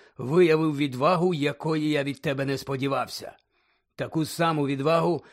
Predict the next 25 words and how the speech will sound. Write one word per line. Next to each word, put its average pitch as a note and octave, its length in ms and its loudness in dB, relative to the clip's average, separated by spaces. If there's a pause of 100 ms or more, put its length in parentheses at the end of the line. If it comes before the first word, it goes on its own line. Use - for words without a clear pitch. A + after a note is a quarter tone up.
(140)
виявили D#3+ 580 0
люди, D#3+ 340 0
що D#3 240 -2
померли D#3 480 0
у A#2+ 120 -2
боротьбі B2+ 420 -2
з A2+ 80 -8
Волдемортом D3+ 800 0 (240)
на D3+ 120 0
вершині D3 460 -2
його D3 220 0
могутності. D3 880 -4 (480)
На C3 200 -8
тебе E3+ 340 0
впала D#3 640 0 (200)
ноша D3 520 -2
дорослого D#3 720 0
чарівника, D#3 800 -2 (340)
і - 140 -8
ти C#3 260 -8
показав, D3+ 560 -2
що D3 200 -4
можеш D#3 380 -4
її D#3+ 180 0
витримати. C#3+ 760 -4